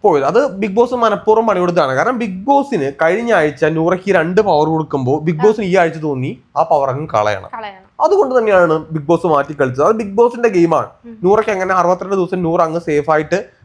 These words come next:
Speaker 1: നിക്കണ്ട. കാരണം നൂറ് അവിടെ അറുപത്തിരണ്ട് ദിവസം നിന്ന് കഴിഞ്ഞാൽ സ്വാഭാവികമായിട്ട് ഓട്ടോമാറ്റിക്കലി ആതിര അവിടെ
Speaker 2: ആദില
Speaker 1: നിൽക്കും. അപ്പോ ഇവരുടെ ഉദ്ദേശം നടക്കൂല. ആതിര അല്ലെങ്കിൽ നൂറേനെ എവിക്റ്റ് ആക്കാനായിട്ടുള്ളൊരു പരിപാടി ബിഗ് ബോസ് എന്തായാലും മനഃപൂർവ്വം എവിക്റ്റ് ആക്കുന്നുള്ളതല്ല,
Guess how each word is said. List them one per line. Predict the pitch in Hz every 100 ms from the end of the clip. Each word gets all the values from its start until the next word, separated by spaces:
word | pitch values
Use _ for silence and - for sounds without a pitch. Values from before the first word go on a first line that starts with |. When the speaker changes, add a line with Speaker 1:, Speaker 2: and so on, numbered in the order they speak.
| -
Speaker 1:
നിക്കണ്ട. | 147 131 151 131 135 127 92 - -
കാരണം | 165 196 180
നൂറ് | 185 220
അവിടെ | 247 220
അറുപത്തിരണ്ട് | 208 196 196 208
ദിവസം | 190 185 190
നിന്ന് | 175
കഴിഞ്ഞാൽ | 175 180
സ്വാഭാവികമായിട്ട് | 185 156 170 175 160 156
ഓട്ടോമാറ്റിക്കലി | 151 160 160 147 156
ആതിര | 165 143 147 165
അവിടെ | 156 123
Speaker 2:
ആദില | 247 262 233 220 170
Speaker 1:
നിൽക്കും. | 120 - - - _ -
അപ്പോ | 202 285 277 - - -
ഇവരുടെ | 214 220
ഉദ്ദേശം | 175 208 214
നടക്കൂല. | 214 170 180 127
ആതിര | 104 143 156 170
അല്ലെങ്കിൽ | 220 208 220
നൂറേനെ | 185 170 190 151 160 - _ _
എവിക്റ്റ് | 156 180 220 -
ആക്കാനായിട്ടുള്ളൊരു | 202 196 - 196 202 196 185 190 196
പരിപാടി | 190 170 170 180
ബിഗ് | 160 147
ബോസ് | 165 170
എന്തായാലും | 151 139 110 -
മനഃപൂർവ്വം | 131 127 143 160
എവിക്റ്റ് | 160
ആക്കുന്നുള്ളതല്ല, | 170 170 175 202 147 151 -